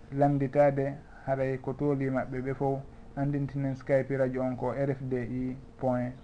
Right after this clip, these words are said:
Fouta. Haray ko ndu woni adresse on ka Skype, hiɗen heɗiti si tawi woodi musidɓe wawɓe natude ka ligne ɗon. Ɓay noon fewndo ɗo,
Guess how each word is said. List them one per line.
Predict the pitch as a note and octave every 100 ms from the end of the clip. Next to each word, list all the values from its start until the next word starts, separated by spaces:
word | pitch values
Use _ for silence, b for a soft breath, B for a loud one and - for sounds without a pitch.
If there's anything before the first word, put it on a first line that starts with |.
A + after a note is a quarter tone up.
| -
Fouta. | C3 B2 B2 A#2+ A#2+ B B B B B B - - - - - - -
Haray | C#3+ C#3
ko | C3+
ndu | C#3 C#3
woni | C3+ C3 A#2+ - - -
adresse | C#3+ D3 C#3+
on | C3+
ka | C3+ C3+
Skype, | - F3 F3 E3+ D#3+ D#3+ - - - -
hiɗen | D3 C3+ C3+ C3+ G#2+ -
heɗiti | D3 C#3+ C3+ C3 B2+ B2+
si | B2
tawi | C3 C3+ C3 B2+ B2+ C#3 -
woodi | C#3 C3 C3
musidɓe | B2+ B2+ B2+ B2 A#2+
wawɓe | B2+ C3 A#2+ B2
natude | B2 A#2+ A#2 A#2 A#2 A#2 - B B B - - -
ka | - B2 A#2 - A#2+
ligne | B2 A#2 G#2+
ɗon. | G#2 G2+ - - - - - - - - - - - - - - - - - - - - - - - - - - - - - - - - - - - - - - - - - - - - - - - - -
Ɓay | D#3
noon | F3 F#3
fewndo | F#3+ F#3 E3
ɗo, | D#3 D3 D3